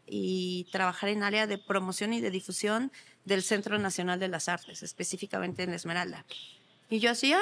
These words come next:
como que suena divertido". Me acuerdo que tuve una entrevista, em, y no sé, y en esa entrevista fue muy raro porque me dijeron, "Este puesto no sabemos es-, específicamente lo que necesitamos, pero necesitamos que alguien programe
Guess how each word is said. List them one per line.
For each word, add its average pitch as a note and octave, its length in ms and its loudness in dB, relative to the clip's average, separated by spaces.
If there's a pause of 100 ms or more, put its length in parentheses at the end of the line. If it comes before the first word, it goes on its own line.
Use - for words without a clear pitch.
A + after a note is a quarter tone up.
(140)
como D#4 220 4
que C#4+ 100 -2
suena D4 240 2
divertido". C#4 580 2 (120)
Me A#3 80 -2
acuerdo A3+ 220 0
que A3 80 -10
tuve G#3+ 180 -4
una A3 120 0
entrevista, G#3 760 -2 (140)
em, F3+ 920 -2 (680)
y G#3 80 4
no A3+ 160 6
sé, C#4+ 340 2
y G3+ 200 -2
en G3+ 100 2
esa G#3+ 140 0
entrevista A3 680 0 (500)
fue A3+ 120 0
muy A3+ 120 6
raro A3 260 2
porque - 180 -4
me G3+ 100 0
dijeron, G3+ 340 2
"Este B3 220 0
puesto C4+ 540 0
no A3 240 0
sabemos A3+ 360 0
es-, - 180 -4 (100)
específicamente A3 800 -2
lo G#3+ 100 -2
que - 80 -6
necesitamos, A3 360 0
pero A3 120 -4
necesitamos G#3+ 380 0
que - 80 -4
alguien A3 260 0 (320)
programe G#3+ 680 2